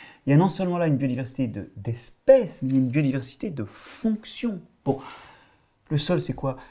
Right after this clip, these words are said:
C'est des matières minérales qui sont en train petit à petit de, de, de se déliter, de se défaire pour, euh, faire la fertilité des sols.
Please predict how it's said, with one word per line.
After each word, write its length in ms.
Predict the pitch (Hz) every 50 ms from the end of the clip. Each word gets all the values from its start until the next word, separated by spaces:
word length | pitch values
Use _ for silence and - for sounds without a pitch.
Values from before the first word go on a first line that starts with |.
| - _
C'est 460 | - - - 170 170 151 143 - - - _ _ _ _ _ _ - _ _ _ _ _ _ _ _ _ -
des 260 | 135 123 127 151 165
matières 320 | 170 165 156 - 175 151
minérales 400 | 143 156 156 156 151 175 202 208
qui 80 | 202 -
sont 80 | - 151
en 80 | 143
train 180 | 139 - 185 180
petit 460 | 180 - - - 165 151 156 - -
à 60 | 151
petit 300 | 147 - - 196 202 196
de, 300 | 170 147 143 131 131 - -
de, 100 | - 131
de 180 | 120 - 131 123
se 100 | 117 110
déliter, 460 | 110 156 151 143 156 151 - 196 190
de 120 | 139 143
se 80 | 131 120
défaire 560 | 120 143 139 - - 175 175 180 180 - -
pour, 280 | - - 143 131 135 135
euh, 60 | 127
faire 180 | 127 - 170
la 60 | 147 131
fertilité 460 | - 151 143 - 147 147 147 165 160
des 100 | 160 175
sols. 300 | 175 - 196 170 131